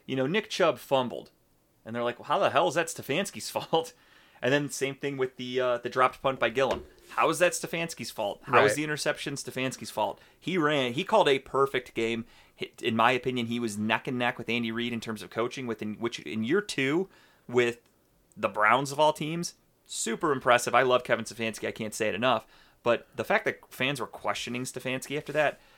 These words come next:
Speaker 1: just shows the ignorance. And then on top of that, spoiler alert,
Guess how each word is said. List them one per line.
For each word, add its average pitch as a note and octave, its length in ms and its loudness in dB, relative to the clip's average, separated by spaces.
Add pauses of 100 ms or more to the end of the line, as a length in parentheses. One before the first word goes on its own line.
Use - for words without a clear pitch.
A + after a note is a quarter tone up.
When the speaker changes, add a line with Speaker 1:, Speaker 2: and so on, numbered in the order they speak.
(140)
Speaker 1:
just - 180 -4
shows E3+ 200 4
the A#2 120 2
ignorance. A2+ 400 -2 (440)
And B2 120 2
then C3+ 80 8
on C3+ 80 6
top E3 240 6
of C3 60 -2
that, B2 260 4 (920)
spoiler C#3 460 2
alert, A#2 340 2